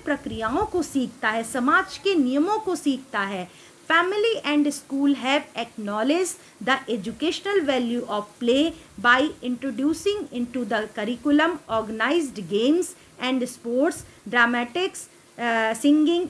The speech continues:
and arts। मतलब कहने का मतलब है कि खेल वो माध्यम है जो बच्चों को पूरी तरह से सामाजिक बनाता है, चाहे उसमें संगीत हम डालें,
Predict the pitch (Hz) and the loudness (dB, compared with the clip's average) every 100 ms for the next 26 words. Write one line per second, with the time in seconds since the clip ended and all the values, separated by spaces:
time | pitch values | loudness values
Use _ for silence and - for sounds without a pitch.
0 | - 247 262 - 202 196 - 370 381 453 | -6 -4 -4 -2 -2 -2 -4 -8 -6 -6
1 | 349 320 359 403 359 - 262 240 294 339 | -2 -2 0 0 0 -2 -4 -2 0 -2
2 | - - 392 392 - - 302 330 453 453 | -6 -6 -2 -2 -4 -6 0 2 2 2
3 | 427 427 294 247 226 262 381 359 381 403 | 0 0 0 -2 -4 -4 -2 0 -2 -4
4 | - - 349 302 240 254 - 415 415 - | -12 -6 -2 -2 -2 -6 -4 -4 -4 -4
5 | 285 330 349 311 311 311 349 - 254 226 | 0 0 0 0 0 -2 -6 -4 -2 0
6 | 226 220 403 - 285 233 220 240 220 233 | -2 0 -2 0 0 2 0 -2 -4 -2
7 | 247 247 - - - 311 339 330 - 294 | -4 -4 -12 -8 0 0 2 -2 -2 -2
8 | 285 262 240 233 285 370 294 320 320 302 | -2 -2 -2 0 0 0 0 0 2 0
9 | 220 269 269 262 277 | 0 0 0 0 0